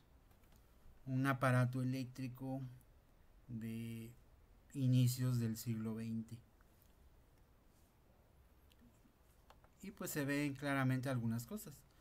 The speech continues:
Hay una base aislante que se hacían de madera. Se ven componentes con terminales.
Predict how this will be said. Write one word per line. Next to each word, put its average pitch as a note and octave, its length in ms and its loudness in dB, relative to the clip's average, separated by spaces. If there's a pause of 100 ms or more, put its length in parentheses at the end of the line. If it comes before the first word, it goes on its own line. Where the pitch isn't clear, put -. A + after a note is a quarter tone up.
(340)
Hay B2 160 4
una B2+ 180 6
base B2+ 440 4
aislante A#2 680 -2 (1600)
que A2+ 400 -4 (1700)
se - 140 -6
hacían B2+ 260 2
de C3 80 4
madera. A#2+ 420 2 (3000)
Se B2+ 180 0
ven B2 380 2
componentes B2+ 920 2
con A2+ 260 -2
terminales. A2 880 -8